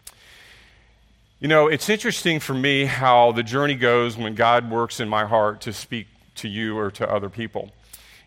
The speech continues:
And, you know, Sam had approached me some time back to bring the E T S on evangelism, which I was privileged to share with you a number of weeks ago. The intent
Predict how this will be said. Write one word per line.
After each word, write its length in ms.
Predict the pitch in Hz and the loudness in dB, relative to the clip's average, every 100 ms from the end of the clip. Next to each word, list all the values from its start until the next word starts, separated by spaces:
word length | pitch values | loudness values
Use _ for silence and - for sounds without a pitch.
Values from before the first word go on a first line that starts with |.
| - | -4
And, 520 | 127 123 120 120 123 - - - | 0 2 0 -2 -10 -16 -20 -10
you 100 | 127 | -6
know, 80 | 120 | -6
Sam 280 | - 180 | -2 0
had 80 | 180 | 0
approached 400 | 165 156 147 - | -2 0 0 -2
me 260 | 143 139 131 | -4 -4 -4
some 220 | - 139 | -4 -4
time 260 | 147 131 117 | -2 -2 0
back 400 | 117 120 127 - | 2 4 2 -2
to 200 | 123 113 | -10 -8
bring 300 | 117 127 120 | -6 -6 -4
the 180 | 117 131 | -6 -8
E 40 | |
T 220 | - 123 | -8 -2
S 160 | 120 - | -2 -2
on 140 | 107 | -4
evangelism, 680 | 104 110 107 110 101 101 101 | -4 -6 -6 -8 -8 -8 -8
which 180 | 104 113 | -8 -2
I 180 | 104 104 | 0 0
was 200 | 101 - | -4 -12
privileged 460 | - 113 104 104 | -8 -6 -6 -8
to 80 | 110 | -10
share 260 | - 110 107 | -8 -6 -6
with 200 | 101 113 | -8 -10
you 200 | 104 107 | -12 -10
a 80 | 98 | -8
number 260 | 104 101 | -8 -8
of 80 | 95 | -8
weeks 220 | 101 98 | -8 -10
ago. 240 | 113 101 104 | -8 -6 -6
The 100 | 110 | -6
intent 500 | 113 - 180 143 | -8 -2 0 0